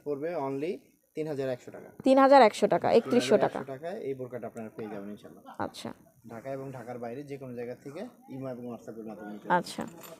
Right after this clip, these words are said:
Speaker 1: পাশাপাশি থাকবে
Speaker 2: ওয়াও।
Speaker 1: একটা ডিজাইন।
Speaker 2: এটাও সুন্দর, ফুললি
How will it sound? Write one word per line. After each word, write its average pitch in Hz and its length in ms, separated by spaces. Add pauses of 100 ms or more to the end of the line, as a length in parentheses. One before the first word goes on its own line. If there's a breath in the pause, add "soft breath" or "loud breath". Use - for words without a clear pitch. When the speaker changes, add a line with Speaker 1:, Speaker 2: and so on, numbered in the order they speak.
(320)
Speaker 1:
পাশাপাশি 131 420
থাকবে 147 180
Speaker 2:
ওয়াও। - 220
Speaker 1:
একটা - 180
ডিজাইন। 143 340 (880)
Speaker 2:
এটাও 269 280
সুন্দর, 214 380
ফুললি 240 480